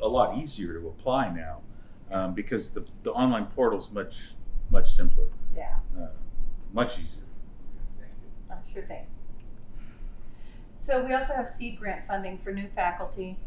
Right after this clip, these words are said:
Speaker 2: and the funding is, uh, you can request up to ten thousand dollars. You get two seed grant requests. You can get up to two seed grants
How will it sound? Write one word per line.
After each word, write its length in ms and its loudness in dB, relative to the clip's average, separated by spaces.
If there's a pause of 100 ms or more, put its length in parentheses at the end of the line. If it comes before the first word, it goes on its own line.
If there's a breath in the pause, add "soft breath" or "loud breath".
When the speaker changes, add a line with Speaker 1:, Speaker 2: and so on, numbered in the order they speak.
(100)
Speaker 2:
and 480 -8 (600 loud breath)
the 60 -2
funding 400 -4
is, 240 -8
uh, 440 -6
you 120 -12 (320)
can 140 -12
request 340 -8
up 120 -8
to 100 -12
ten 220 -8
thousand 380 -4
dollars. 560 -6 (360 loud breath)
You 100 -10
get 380 -8 (480)
two 300 -12
seed 320 -12
grant 320 -4
requests. 600 -4
You 60 8
can 160 8
get 160 2
up 140 10
to 100 8
two 140 10
seed 320 10
grants 560 2